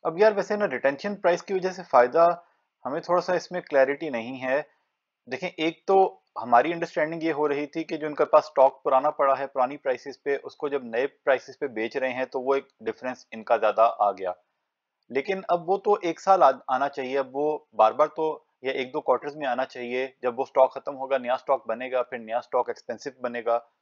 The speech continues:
तो exactly हमें थोड़ा सा यहाँ पे क्लैरिटी की कमी है कि रिटेंशन प्राइस का जो, की वजह से जो फ़ायदा है, ये क्या शॉर्ट टर्म फ़ायदा है या लॉन्ग टर्म में चलेगा। तो अगर किसी को पता है इसके बारे में, हमें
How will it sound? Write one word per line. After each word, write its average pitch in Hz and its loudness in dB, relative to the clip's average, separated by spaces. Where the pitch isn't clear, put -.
तो 127 -2
exactly 156 -4
हमें 160 -6
थोड़ा - -4
सा 143 -8
यहाँ 131 -2
पे 147 -6
क्लैरिटी 120 -6
की 127 -12
कमी 120 -8
है 127 -2
कि 131 0
रिटेंशन 120 -6
प्राइस 131 -4
का 143 -2
जो, 135 -2
की 131 -10
वजह 123 -4
से 123 -12
जो 127 -8
फ़ायदा 113 2
है, 123 2
ये 127 -2
क्या 135 2
शॉर्ट 117 2
टर्म 147 -2
फ़ायदा 139 0
है 131 -2
या 139 2
लॉन्ग 110 -2
टर्म 120 -6
में 117 -8
चलेगा। 92 -4
तो - -8
अगर 131 2
किसी 143 -8
को 156 -4
पता 147 0
है 170 0
इसके 156 -6
बारे 123 6
में, 127 -8
हमें 120 -6